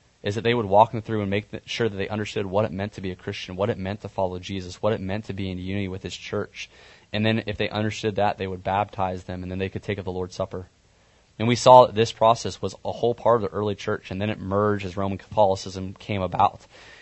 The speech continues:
And so you saw people become a membership because of baptism, right? Infants are baptized, and they're part of the church, whether they're really a believer or not. And it was at the Protestant Reformation that membership came back to more of its biblical foundation,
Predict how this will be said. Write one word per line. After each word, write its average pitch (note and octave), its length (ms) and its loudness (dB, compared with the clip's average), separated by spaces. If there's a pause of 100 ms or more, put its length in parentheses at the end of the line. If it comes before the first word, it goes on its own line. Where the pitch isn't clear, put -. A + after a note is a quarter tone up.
(100)
And G#2 160 -2
so - 80 -2
you G2+ 100 2
saw G2 220 6
people G#2 280 -4
become G#2+ 280 -2
a G2 40 0
membership G2+ 440 0
because F#2+ 240 -2
of E2+ 100 -4
baptism, F2+ 560 -2
right? G2 180 0
Infants G#2 300 -4
are F#2+ 60 -2
baptized, F#2+ 580 2
and F#2+ 160 -2
they're G#2 140 2
part A2+ 260 4
of G#2+ 40 -4
the A2 40 0
church, - 460 0
whether G#2+ 200 4
they're G#2+ 160 4
really A2+ 200 6
a G#2+ 40 4
believer G#2 400 2
or G#2 60 2
not. G2+ 380 -2 (1300)
And B2 80 2
it B2+ 80 2
was A2 200 -2 (340)
at A2+ 80 6
the A2+ 60 -2
Protestant B2+ 400 6
Reformation F#2+ 640 -2 (600)
that G2+ 260 2 (1040)
membership A2+ 580 2
came A2 260 -6
back G2+ 300 4
to G2+ 100 -6
more G2 160 2
of F#2 80 0
its F2+ 140 -6
biblical G2 640 -2
foundation, F#2 720 -6